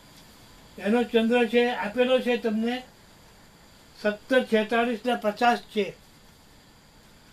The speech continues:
લિબ્રામાં. તો સત્તર છેતાલીસ પચાસ છે, પચાસ એટલે ત્રીસથી જ્યારે વધારે હોય ત્યારે આખો યુનિટ ઉમેરી દો. અહીંયા આગળ પચાસ સેકન્ડ છે, સત્તર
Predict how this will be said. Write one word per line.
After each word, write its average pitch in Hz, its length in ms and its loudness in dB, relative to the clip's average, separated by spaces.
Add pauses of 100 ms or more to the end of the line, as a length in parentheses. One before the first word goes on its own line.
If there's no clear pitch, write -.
(220)
લિબ્રામાં. 208 800 0 (1160)
તો 214 100 -2
સત્તર 214 440 0
છેતાલીસ 226 640 0
પચાસ 254 380 0
છે, 254 160 -4
પચાસ 220 360 -2
એટલે 247 160 -4
ત્રીસથી 226 460 -4
જ્યારે 233 220 2
વધારે 226 360 2
હોય 233 320 -2 (960)
ત્યારે 220 200 0
આખો 233 240 0
યુનિટ 247 340 0
ઉમેરી 285 320 4
દો. 196 200 -2 (1400)
અહીંયા 226 200 0
આગળ 254 200 0
પચાસ 220 380 -4
સેકન્ડ 262 380 -2
છે, - 280 -4 (680)
સત્તર 254 460 0